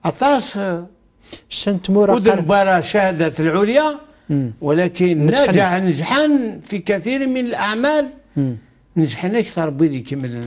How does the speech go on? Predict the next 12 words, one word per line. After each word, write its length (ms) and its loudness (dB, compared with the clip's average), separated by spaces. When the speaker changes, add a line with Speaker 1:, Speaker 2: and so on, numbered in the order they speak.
Speaker 2:
لا، 260 0
شنت 260 -2
Speaker 1:
ثغور 200 2
Speaker 2:
مورا، 120 4
Speaker 1:
الإنسان. 340 0
Speaker 2:
ش-، 160 -6
شنت 560 -2
مورا 320 2
يرين 440 0
شل 240 -2
المدارس 600 -2
همو، 340 -4